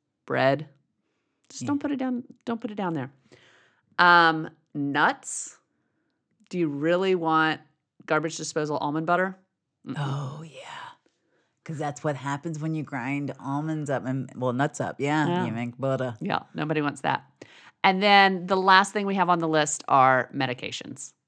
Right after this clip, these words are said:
Speaker 1: Again
Speaker 2: <laughs> Again with the medications.
Speaker 1: Well, it's back to the water supply
Speaker 2: <laughs>
Speaker 1: thing, you
Speaker 2: Yeah,
Speaker 1: know?
Speaker 2: yeah,
Speaker 1: I
Speaker 2: yeah.
Speaker 1: mean, after this past year, we may all want some of,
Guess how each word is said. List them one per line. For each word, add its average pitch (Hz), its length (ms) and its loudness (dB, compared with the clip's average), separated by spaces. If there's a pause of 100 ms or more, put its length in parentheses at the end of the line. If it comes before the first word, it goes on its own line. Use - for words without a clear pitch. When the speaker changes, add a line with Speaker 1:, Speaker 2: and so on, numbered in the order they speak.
(340)
Speaker 1:
Again 170 520 4
Speaker 2:
<laughs> - 0 -
Again 277 420 0
with 262 120 0
the 226 80 8
medications. 190 840 0
Speaker 1:
Well, 403 120 0
it's 339 160 -4
back 392 220 4
to 415 100 2
the 392 120 2
water 370 240 4
supply 160 400 4
Speaker 2:
<laughs> 226 60 -4
Speaker 1:
thing, 151 240 0
you 170 140 -2
Speaker 2:
Yeah, 180 60 2
Speaker 1:
know? 175 260 6
Speaker 2:
yeah, 98 120 -2
Speaker 1:
I 190 60 2
Speaker 2:
yeah. 196 40 -2
Speaker 1:
mean, 180 520 -2 (640)
after 202 240 4
this 196 160 -4
past 170 300 -4
year, 175 120 0
we 165 120 0
may 156 260 -2
all 143 280 -2
want 208 340 -4
some 143 260 -2
of, 135 180 -6